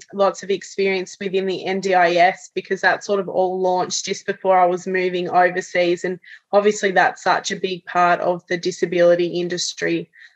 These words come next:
um, and for people who live with disabilities now, because that is their funding model and their structure behind the way that they can be supported. So I got some background on that, um, worked in a, in a, in a position where I could gain as much knowledge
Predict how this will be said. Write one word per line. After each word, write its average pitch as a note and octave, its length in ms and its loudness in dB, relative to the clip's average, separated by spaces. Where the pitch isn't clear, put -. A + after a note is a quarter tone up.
um, F3 460 -2
and E3 580 -2
for F#3+ 160 4
people F#3+ 460 0
who F3+ 140 -2
live F3 220 -2
with F3+ 140 -4
disabilities E3 680 -2
now, E3 280 0
because E3+ 260 -6
that D#3+ 160 0
is F3+ 160 -2
their F#3+ 160 4
funding F#3+ 580 0
model F#3+ 340 2
and F3 140 -2
their F3 80 -2
structure F3+ 520 -2
behind F#3 600 2
the G3 80 0
way F#3+ 240 4
that F#3 160 0
they F3 180 2
can F3+ 180 -8
be F3 140 -6
supported. F#3 760 -2
So F#3 300 0
I G#3+ 80 4
got A#3 220 2
some A#3 140 -4
background G3+ 500 2
on F#3+ 140 0
that, F#3 340 -2
um, F3 400 -10
worked F#3+ 400 2
in G#3 120 0
a, G3 60 -2
in G3 160 -2
a, F#3 280 0
in F#3+ 160 -4
a F#3 40 -4
position F#3+ 520 -2
where F3+ 160 4
I F3+ 40 -4
could F3+ 160 -8
gain F3+ 220 2
as F3 180 -6
much - 320 -6
knowledge F3 540 -4